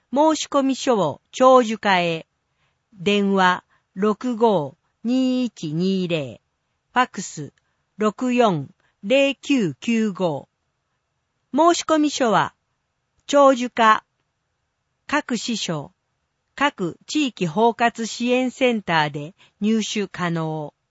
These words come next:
その他、介護状況を考慮して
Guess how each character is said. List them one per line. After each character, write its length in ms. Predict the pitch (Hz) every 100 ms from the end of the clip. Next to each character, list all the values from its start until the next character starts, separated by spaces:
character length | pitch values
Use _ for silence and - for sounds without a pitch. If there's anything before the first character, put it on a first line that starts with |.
| _ _ _ _ _ _ _
そ 220 | - 262
の 140 | 277
他、 300 | 269 156 131 _ _ _ _ _ -
介 240 | 269 320
護 180 | 311 339
状 200 | 294 320
況 460 | 240 - 180 165 147
を 60 |
考 200 | 143 269
慮 200 | 247 175
し 160 | 143 -
て 240 | 165 160